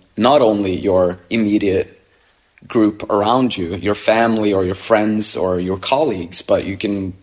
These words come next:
you're, you're seeking validation from people all around the world now. And, uh, the value system is changing from local to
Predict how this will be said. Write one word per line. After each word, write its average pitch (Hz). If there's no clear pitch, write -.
you're, 92
you're 107
seeking 117
validation 101
from 92
people 107
all 113
around 117
the 104
world 123
now. 73
And, 110
uh, 107
the 107
value 120
system 104
is 95
changing 101
from 107
local 110
to 107